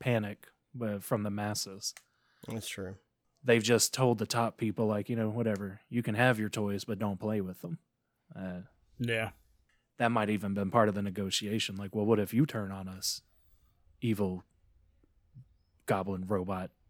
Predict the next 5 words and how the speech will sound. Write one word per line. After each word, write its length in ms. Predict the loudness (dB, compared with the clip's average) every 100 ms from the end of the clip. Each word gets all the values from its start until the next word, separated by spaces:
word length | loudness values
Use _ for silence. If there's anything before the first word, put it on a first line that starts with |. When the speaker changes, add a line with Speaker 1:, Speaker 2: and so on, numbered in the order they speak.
| -8
Speaker 1:
crystal 400 | -2 0 0 -2
house 300 | -2 -2 -2
people?" 480 | -2 -4 -2 -2 -2
Speaker 3:
<laughs> 60 | -6 -6 -4 -4 -2 -4 -4 -8 -8 -12 -14
Speaker 1:
Um, 280 | -12 -12